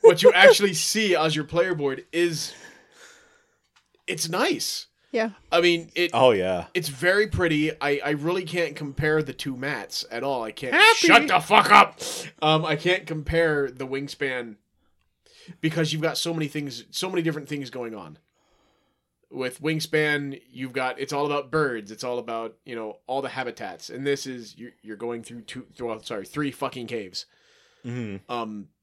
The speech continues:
Speaker 1: but they're
Speaker 2: I
Speaker 1: really
Speaker 2: feel like
Speaker 1: well done. The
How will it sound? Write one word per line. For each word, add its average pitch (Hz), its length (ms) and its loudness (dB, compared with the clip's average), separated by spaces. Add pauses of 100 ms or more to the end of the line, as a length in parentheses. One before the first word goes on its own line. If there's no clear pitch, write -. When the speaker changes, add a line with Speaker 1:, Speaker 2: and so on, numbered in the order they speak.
(400)
Speaker 1:
but - 220 -2 (1300)
they're 143 160 4
Speaker 2:
I 320 60 12
Speaker 1:
really - 80 6
Speaker 2:
feel 381 140 8
like 415 100 6
Speaker 1:
well 160 140 6
done. 135 280 -2
The 135 100 -4